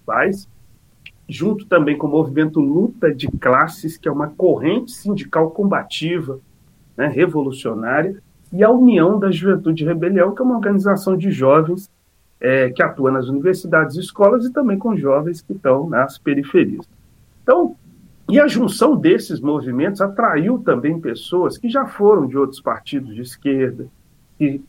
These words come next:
vinham decepcionadas, que não tinham perspectiva, e muitas pessoas, que é o principal,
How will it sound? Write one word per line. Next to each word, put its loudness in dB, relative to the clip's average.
vinham 2
decepcionadas, -4
que -6
não -2
tinham -2
perspectiva, -6
e 4
muitas 4
pessoas, 0
que -4
é 6
o 6
principal, 0